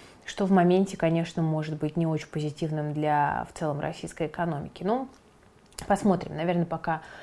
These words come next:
рано какие-то выводы, э, делать. Посмотрим, как это будет всё решаться на практике, э, будет ли настаивать Россия, да, в каком формате. Пока тут больше неопределённости. В целом, э, биржа продолжает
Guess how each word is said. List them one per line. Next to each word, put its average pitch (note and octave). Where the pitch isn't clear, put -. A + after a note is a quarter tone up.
рано F#3+
какие-то E3
выводы, D#3+
э, D3+
делать. A3+
Посмотрим, F#3
как E3+
это E3+
будет D#3+
всё -
решаться D#3+
на F#3+
практике, G3
э, D3+
будет E3+
ли E3
настаивать D#3
Россия, F3+
да, -
в -
каком -
формате. -
Пока F3
тут F3
больше F3
неопределённости. E3
В -
целом, C#4
э, G3+
биржа G3+
продолжает F3+